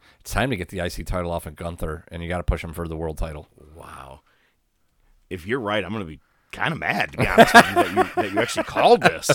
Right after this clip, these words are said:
Speaker 1: <laughs>
Speaker 2: 'Cause I was gonna say, man, you know who would be great for him to pass it off to? Butch. Because it would be a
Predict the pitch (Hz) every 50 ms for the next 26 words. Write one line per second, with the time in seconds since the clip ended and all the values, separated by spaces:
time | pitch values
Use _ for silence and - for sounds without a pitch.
0 | - - _ 127 - - _ _ _ - _ _ _ _ - 156 156 190 226 285
1 | 311 294 240 214 208 190 - 220 202 196 202 196 185 165 165 190 202 220 226 220
2 | 196 175 202 196 180 165 139 156 151 120 - 131 127 135 131 - 127 120 117 127
3 | 127 131 - - 98 - 117 110 110 110 - 110 98 95 104 120 - - - 165
4 | 160 175 170 _ _ _ _ _ - 113 104 73 - - - - - - _ _
5 | _ _ _ _ _ _ - 98 - 131 123 110 131 117 113 117 104 123 120 117
6 | 110 104 101 107 110 104 101 98 98 95 90